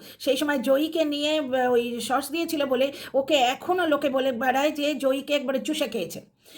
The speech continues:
মন্দিরার পরকীয়াতে মারিয়া সাপোর্ট করেছিল, পয়স-, সরি, পয়সার জন্যে পরকীয়াকেও সাপোর্ট করে, মন্দিরাকে সাপোর্ট করেছে, এই ধরনের কথাবার্তা মারিয়া কিন্তু এখনও শুনছে। তাহলে মারিয়া এই যে পজিটিভ দর্শক গেইন করেছে,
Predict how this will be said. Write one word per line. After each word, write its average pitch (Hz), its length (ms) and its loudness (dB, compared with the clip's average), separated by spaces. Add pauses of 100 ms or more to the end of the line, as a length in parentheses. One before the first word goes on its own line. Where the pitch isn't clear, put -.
(140)
মন্দিরার 311 680 4
পরকীয়াতে 294 640 0
মারিয়া 285 300 -2
সাপোর্ট 294 340 -2
করেছিল, 254 400 0 (640)
পয়স-, - 320 -6 (260)
সরি, 185 260 -2 (280)
পয়সার 302 400 4
জন্যে 320 400 2 (100)
পরকীয়াকেও 294 540 0
সাপোর্ট 294 360 -4
করে, 247 320 0 (280)
মন্দিরাকে 302 680 2
সাপোর্ট 294 360 -4
করেছে, 285 260 0
এই 285 280 -2
ধরনের 302 400 0 (140)
কথাবার্তা 294 500 -2
মারিয়া 269 280 -2
কিন্তু 277 220 -6
এখনও 262 380 -4
শুনছে। - 460 -8 (360)
তাহলে 254 180 4
মারিয়া 262 440 4
এই 269 120 2
যে 269 180 -2
পজিটিভ 285 480 0
দর্শক 294 460 2
গেইন 254 180 2
করেছে, 196 380 -6